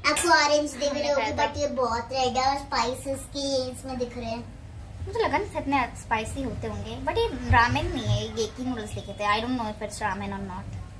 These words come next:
Speaker 1: ये रामेन नहीं है, रामेन
Speaker 2: ओ।
Speaker 1: तो कप्पा नूडल्स जैसे होते हैं।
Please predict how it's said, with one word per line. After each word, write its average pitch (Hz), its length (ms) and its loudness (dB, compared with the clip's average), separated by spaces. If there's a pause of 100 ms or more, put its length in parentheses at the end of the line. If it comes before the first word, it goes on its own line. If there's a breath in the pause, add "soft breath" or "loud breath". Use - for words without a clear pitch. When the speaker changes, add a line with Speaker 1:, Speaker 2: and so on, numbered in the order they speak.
(400)
Speaker 1:
ये 349 80 2
रामेन 285 500 4
नहीं 277 180 0
है, 262 60 0
रामेन 269 320 4
Speaker 2:
ओ। 311 60 10
Speaker 1:
तो 311 60 8
कप्पा 302 340 0
नूडल्स 277 320 0
जैसे 269 260 -4
होते 240 240 -10
हैं। 294 160 -8